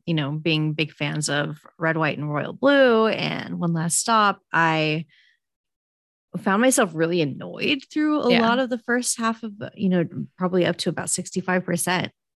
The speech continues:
Speaker 1: of this book, where I was just like, "Shara is, uh, a mean girl, but not in a cool way." Like, she's kind of an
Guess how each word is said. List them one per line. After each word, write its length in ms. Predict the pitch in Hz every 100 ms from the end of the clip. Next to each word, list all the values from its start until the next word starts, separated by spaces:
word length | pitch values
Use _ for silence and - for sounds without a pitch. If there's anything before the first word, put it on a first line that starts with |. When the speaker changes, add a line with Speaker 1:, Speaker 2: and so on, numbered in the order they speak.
| _ _
Speaker 1:
of 100 | 170
this 280 | 160 160 -
book, 320 | 170 - -
where 120 | 165
I 40 | -
was 180 | 170 -
just 240 | 170 -
like, 160 | 147 156
"Shara 800 | - - 160 156 156 156 147 139
is, 640 | 151 147 147 151 - - -
uh, 300 | - 143 143
a 80 | 190
mean 400 | 190 185 165 160
girl, 180 | 170 170
but 140 | 165 160
not 260 | 165 151
in 80 | 151
a 40 | 160
cool 260 | 233 208
way." 340 | 202 190 180 170
Like, 200 | 143 -
she's 480 | - - - - -
kind 120 | 147
of 80 |
an 120 | 147